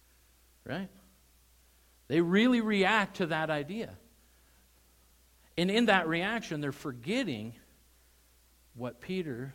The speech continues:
through the inspiration of the Holy Spirit, says prior to that, giving honor. Men, we're to give honor to them as to the weaker vessel. The reality is, is that, ladies, is that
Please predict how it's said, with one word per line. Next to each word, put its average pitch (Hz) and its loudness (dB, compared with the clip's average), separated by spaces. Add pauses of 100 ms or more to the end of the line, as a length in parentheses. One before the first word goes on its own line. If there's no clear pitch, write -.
through 131 -12
the 110 -16 (140)
inspiration 120 -12
of 104 -14
the - -16
Holy 113 -10
Spirit, - -10
says 113 -10 (260)
prior 151 -12
to 117 -14
that, 101 -14 (720)
giving 135 -6 (140)
honor. 139 -14 (1800)
Men, 147 -2
we're 143 -4
to 139 -6
give 117 -6 (100)
honor 185 -6
to 160 -8
them 101 -12 (680)
as 120 -14
to - -18
the 117 -10
weaker 120 -10
vessel. 120 -12
The 110 -12
reality 131 -6
is, 113 -12
is 110 -14
that, 110 -10
ladies, 120 -6 (460)
is 104 -12
that 117 -10